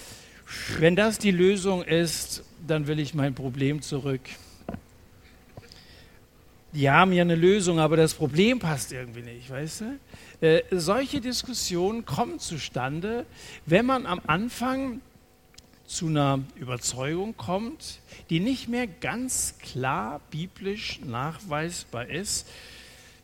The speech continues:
Die haben eine Lösung, die haben einen Schlüssel, aber das Problem oder das Schloss passt irgendwie nicht so richtig. Da ist er ganz schnell wieder so bei dieser pharisäischen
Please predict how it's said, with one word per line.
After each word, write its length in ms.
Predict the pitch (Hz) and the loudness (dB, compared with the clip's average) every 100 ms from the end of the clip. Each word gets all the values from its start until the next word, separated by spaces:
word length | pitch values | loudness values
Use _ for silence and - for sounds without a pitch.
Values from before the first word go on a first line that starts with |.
| _ _ _ - | _ _ _ -18
Die 280 | 139 139 127 | -12 -6 -4
haben 360 | 127 202 233 | -2 -2 -2
eine 100 | 226 | -2
Lösung, 840 | 180 156 160 170 165 180 185 185 165 | -2 -2 -2 -2 -4 -4 -4 -6 -8
die 140 | 127 | -6
haben 320 | 117 151 180 147 | -2 -2 -2 -6
einen 200 | 160 165 | -6 -6
Schlüssel, 680 | - 147 175 - 180 185 | -6 -4 -4 -2 -2 -4
aber 160 | - 139 | -6 -6
das 180 | 139 - | -6 -6
Problem 580 | 135 120 135 156 170 151 | -8 -4 0 4 4 2
oder 200 | 135 131 | -2 -2
das 180 | 131 | -4
Schloss 420 | - 135 135 131 - | -6 -8 -8 -8 -10
passt 480 | - 127 - - 151 | -8 -8 -8 -12 -14
irgendwie 400 | 131 123 135 120 | -14 -14 -12 -12
nicht 220 | 123 117 | -10 -12
so 160 | 127 117 | -12 -12
richtig. 320 | 113 - 120 | -14 -16 -8
Da 100 | 131 | -6
ist 240 | 202 - | -4 -4
er 180 | 190 170 | -2 -4
ganz 260 | 151 202 - | -4 -4 -4
schnell 280 | 175 196 202 | -6 -6 -4
wieder 180 | 175 | -4
so 120 | 147 139 | -4 -4
bei 140 | 135 | -4
dieser 260 | 131 131 117 | -4 -6 -6
pharisäischen 1000 | 156 180 151 123 123 165 196 214 208 | -6 -6 -8 -8 -8 -8 -8 -8 -8